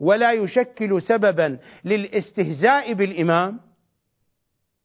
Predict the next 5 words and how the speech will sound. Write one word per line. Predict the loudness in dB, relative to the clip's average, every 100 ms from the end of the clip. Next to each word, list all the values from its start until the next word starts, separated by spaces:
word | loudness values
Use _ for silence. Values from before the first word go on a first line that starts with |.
| _ _ _ _ -20 -8 2
وأن | 2 4
يكون | 2 0 2 2 4
واضحا | 4 4 4 0 -4 0 -2 0
ومحسوسا | 0 2 0 -2 0 0 2 0 0 0
وملموسا، | 2 2 0 2 2 4 2 2